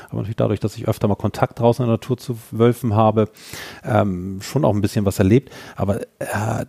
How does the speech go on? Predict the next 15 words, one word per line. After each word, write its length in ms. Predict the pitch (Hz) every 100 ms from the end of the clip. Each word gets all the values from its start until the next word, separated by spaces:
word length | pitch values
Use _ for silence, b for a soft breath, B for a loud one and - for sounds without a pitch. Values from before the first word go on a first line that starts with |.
| -
das 160 | 110
ist 140 | 127 131
eben 140 | 123
bei 100 | 113
Pferden 320 | - 131 120
schon 160 | - 139
anders. 220 | 135 107
Die 120 | 104
haben 180 | 131 160
schon 380 | - - 262 -
auch, 300 | 117 165 -
auch 140 | 120
Pferdeherden 640 | - - 240 110 98 117 110
haben 120 | 127
auch, 300 | 131 147 -